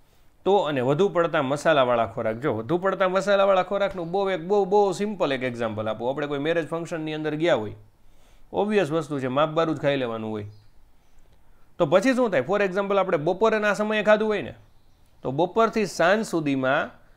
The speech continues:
આપણું જે ખોરાકથી ભરેલું આપણું જે જઠર છે અથવા તો આપણું પેટ છે ને, એ ભરેલું ભરેલું લાગે.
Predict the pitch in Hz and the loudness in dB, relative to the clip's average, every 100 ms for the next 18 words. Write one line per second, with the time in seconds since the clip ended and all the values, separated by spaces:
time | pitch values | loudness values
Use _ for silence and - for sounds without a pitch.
0 | - 139 151 214 240 226 226 226 - 180 | -4 0 2 0 0 0 0 -2 -6 2
1 | 196 202 - - - - - 175 131 165 | 4 4 0 -18 -20 -12 -4 0 2 2
2 | 202 190 175 196 175 175 123 180 202 185 | 4 6 6 4 0 0 0 2 2 2
3 | 160 147 165 165 160 143 - 208 214 202 | 0 0 2 2 0 -4 0 2 2 -2
4 | 208 135 107 147 143 113 110 98 90 - | -4 -4 -2 0 0 -2 -6 -8 -10 -16